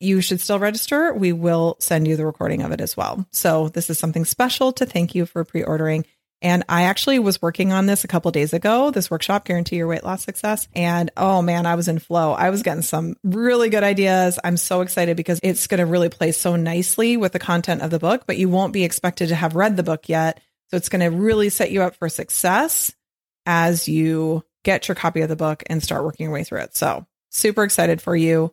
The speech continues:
Definitely make sure you get your, uh, ticket for that by pre-ordering, entering your order number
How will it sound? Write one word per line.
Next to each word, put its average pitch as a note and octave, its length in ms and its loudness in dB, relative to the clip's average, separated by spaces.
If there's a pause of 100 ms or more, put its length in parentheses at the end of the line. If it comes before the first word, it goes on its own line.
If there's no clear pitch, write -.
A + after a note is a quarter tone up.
(140)
Definitely D#3+ 260 2
make D#3 140 0
sure D#3 140 0
you D#3+ 120 2
get D#3 400 0
your, D#3+ 400 -4
uh, D#3+ 280 -6
ticket - 300 -4
for F#3 120 0
that E3+ 300 0
by F#3 440 2 (240)
pre-ordering, D4 640 0 (520)
entering G#3 360 0
your A#3 80 2
order A3+ 180 2
number A3+ 460 2